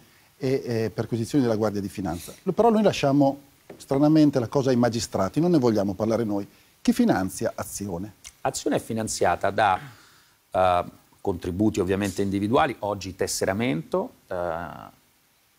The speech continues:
Speaker 2: e da imprenditori che hanno alcune caratteristiche.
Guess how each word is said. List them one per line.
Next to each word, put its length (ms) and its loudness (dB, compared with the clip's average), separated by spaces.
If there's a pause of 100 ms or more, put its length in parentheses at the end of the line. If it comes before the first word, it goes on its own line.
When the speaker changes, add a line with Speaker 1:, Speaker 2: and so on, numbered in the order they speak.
Speaker 2:
e 240 2
da 120 0
imprenditori 800 -2
che 100 -2
hanno 380 0
alcune 340 -2
caratteristiche. 720 -4